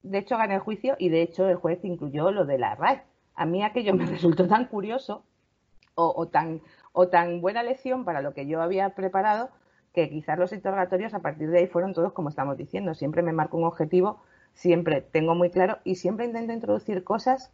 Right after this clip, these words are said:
que, como lo de la rae, que sean de sentido común muchas veces para llevarme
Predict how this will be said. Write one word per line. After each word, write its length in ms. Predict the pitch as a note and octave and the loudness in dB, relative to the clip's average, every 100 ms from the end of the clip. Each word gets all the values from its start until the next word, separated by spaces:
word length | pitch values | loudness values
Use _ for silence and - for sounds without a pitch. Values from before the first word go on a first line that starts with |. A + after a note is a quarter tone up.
| _ | _
que, 440 | E3 D#3+ D3+ D3 - _ _ _ | 2 4 2 -2 -8 _ _ _
como 400 | F3 E3 D#3+ D#3 | 0 2 2 4
lo 100 | D#3 | 2
de 80 | D3+ | 6
la 160 | D3+ | 4
rae, 300 | D#3+ G3+ B3+ - _ _ _ | 6 4 2 -2 _ _ _
que 80 | F3+ | -2
sean 240 | F3 G#3 | 0 -2
de 120 | A#3+ A#3+ | -2 -4
sentido 380 | G#3 G3 A3 | -6 -4 -4
común 260 | A#3+ A3+ A#3 | -2 -4 -2
muchas 260 | A3 A3 G#3 | -4 -2 -2
veces 260 | G3+ A3 A3+ | -2 -6 -4
para 180 | - F3+ | 2 4
llevarme 480 | E3+ F3+ G#3 G#3 | 6 4 0 -2